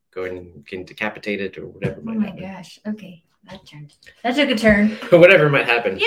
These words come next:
Speaker 1: That
Speaker 2: no,
Speaker 1: got
Speaker 2: I,
Speaker 1: dark.
Speaker 2: I agree. I agree that there, if people are like, "Oh, doesn't fear keep you safe?" Uh, fear keeps you comfortable. I think there's a difference, you know, in this twenty-first century, um, to,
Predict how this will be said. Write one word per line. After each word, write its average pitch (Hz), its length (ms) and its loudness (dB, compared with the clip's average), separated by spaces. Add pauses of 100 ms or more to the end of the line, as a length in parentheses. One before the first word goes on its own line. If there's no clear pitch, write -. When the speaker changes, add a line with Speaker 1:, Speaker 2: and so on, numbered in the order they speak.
(120)
Speaker 1:
That 339 40 -2
Speaker 2:
no, 349 140 2
Speaker 1:
got - 140 0
Speaker 2:
I, 285 180 2
Speaker 1:
dark. 285 140 -2
Speaker 2:
I 277 100 0
agree. 214 600 -6
I 262 100 -2
agree 277 320 0
that 226 200 -4
there, 233 220 -2
if 247 140 -10
people 240 160 -10
are 233 40 -6
like, 226 160 -4
"Oh, 440 220 -6
doesn't 339 260 -8
fear 349 340 -6
keep 339 220 -12
you 285 120 -4
safe?" 285 400 -8 (500)
Uh, 269 160 -2
fear 349 280 -6
keeps - 280 -12
you 466 180 -6
comfortable. - 840 -4
I 240 100 -10
think 269 240 -2
there's 285 240 -6
a 269 60 -8
difference, 247 540 -8 (120)
you 240 120 -4
know, 208 140 -2
in 208 200 -4
this 202 240 -10
twenty-first 208 640 -10
century, 180 520 -14 (400)
um, 196 580 -8
to, 202 320 -6